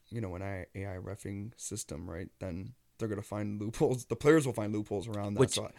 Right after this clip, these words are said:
Speaker 1: I don't know if it would work. I don't know.
Speaker 2: You don't think so?
Speaker 1: It's interesting.
Speaker 2: But I mean,
Speaker 1: I mean,
Speaker 2: like
Speaker 1: who knows? I mean, yeah, with, with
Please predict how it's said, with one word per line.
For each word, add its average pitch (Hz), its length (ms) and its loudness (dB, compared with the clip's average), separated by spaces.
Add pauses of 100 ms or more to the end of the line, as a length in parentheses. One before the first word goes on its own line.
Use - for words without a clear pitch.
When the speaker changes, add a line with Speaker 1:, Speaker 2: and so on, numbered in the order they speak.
(120)
Speaker 1:
I - 60 2
don't 135 100 4
know 139 40 6
if 123 80 0
it 135 60 2
would 120 140 4
work. 101 360 -2
I 113 60 -2
don't 104 120 2
know. 90 240 -10
Speaker 2:
You 95 100 2
don't 104 80 6
think 104 120 4
so? 160 200 4
Speaker 1:
It's 139 120 4
interesting. 127 460 2 (160)
Speaker 2:
But 156 120 12
I 160 60 12
mean, 175 180 12
Speaker 1:
I - 20 12
mean, - 20 12
Speaker 2:
like 135 160 12
Speaker 1:
who 139 40 6
knows? 147 300 10
I - 40 0
mean, 131 220 4
yeah, 131 240 4
with, 107 240 -6
with 98 160 -8